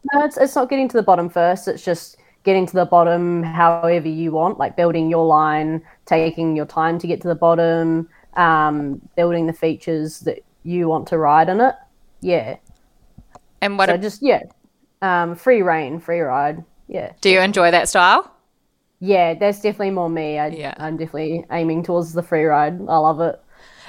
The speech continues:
Speaker 2: And, um, what are the ones that are at Crankworx? Like, are there all of these styles or just
Speaker 1: Um, it'll
Speaker 2: specific
Speaker 1: be,
Speaker 2: types?
Speaker 1: it'll be downhill, uh, dual slalom, dual speed and style, pump track, and whip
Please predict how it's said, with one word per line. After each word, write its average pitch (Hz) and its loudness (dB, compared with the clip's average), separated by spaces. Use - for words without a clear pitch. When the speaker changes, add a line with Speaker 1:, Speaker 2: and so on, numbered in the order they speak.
Speaker 2:
And, 214 -2
um, 208 0
what 208 2
are 233 0
the 240 0
ones 190 0
that 170 0
are 175 4
at 170 0
Crankworx? 165 -4
Like, 175 0
are 196 -2
there 180 0
all 185 0
of 180 -4
these 196 -4
styles 220 4
or 165 4
just 190 0
Speaker 1:
Um, 196 6
it'll - 2
Speaker 2:
specific 202 0
Speaker 1:
be, - -
Speaker 2:
types? 190 2
Speaker 1:
it'll 202 -2
be 180 -4
downhill, 196 -4
uh, 170 2
dual 196 -4
slalom, 165 -2
dual 185 -2
speed 170 -6
and 165 -6
style, 151 2
pump 156 -4
track, - -6
and 127 -10
whip 107 -8